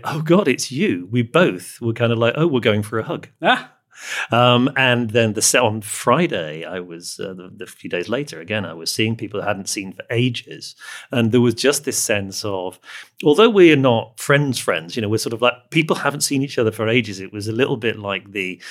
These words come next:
Speaker 1: um, airport arrivals lounge at the beginning of Love Actually, the only
Speaker 2: Mm.
Speaker 1: bit of the film I like, incidentally,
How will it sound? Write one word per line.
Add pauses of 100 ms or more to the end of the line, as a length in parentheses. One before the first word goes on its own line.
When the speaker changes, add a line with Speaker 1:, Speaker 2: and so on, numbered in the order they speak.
(420)
Speaker 1:
um,
airport
arrivals
lounge
at
the
beginning
of
Love
Actually,
the
only
Speaker 2:
Mm.
Speaker 1:
bit
of
the
film
I
like,
incidentally,